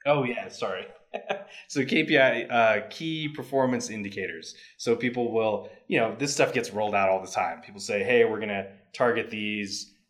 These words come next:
these areas for improvement, and we wanna see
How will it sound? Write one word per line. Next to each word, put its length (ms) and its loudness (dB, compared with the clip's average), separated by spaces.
these 340 2
areas 500 0
for 140 -6
improvement, 520 -8
and 100 -10
we 80 -4
wanna 220 -2
see 460 -6